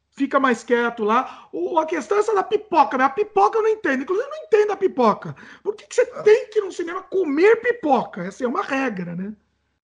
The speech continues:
Speaker 1: Eu
Speaker 2: Você
Speaker 1: não
Speaker 2: não
Speaker 1: entendo.
Speaker 2: pode nem tomar uma cervejinha junto?
Speaker 1: Pois é, né? Podia
Speaker 2: Ah.
Speaker 1: levar a cervejinha, né?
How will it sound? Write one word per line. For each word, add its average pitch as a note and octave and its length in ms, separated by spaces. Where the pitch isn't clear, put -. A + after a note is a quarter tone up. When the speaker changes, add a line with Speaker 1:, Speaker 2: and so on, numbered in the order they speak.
Speaker 1:
Eu A3+ 60
Speaker 2:
Você A3+ 60
Speaker 1:
não B3+ 60
Speaker 2:
não C4 60
Speaker 1:
entendo. A3+ 160
Speaker 2:
pode E3+ 160
nem C#4 120
tomar B3+ 280
uma A#3+ 80
cervejinha G3+ 800
junto? C#4 600
Speaker 1:
Pois F#4 280
é, C#4 260
né? F#3 240
Podia B3 220
Speaker 2:
Ah. D#4 60
Speaker 1:
levar F4 180
a E4+ 60
cervejinha, C#4+ 600
né? G#3 120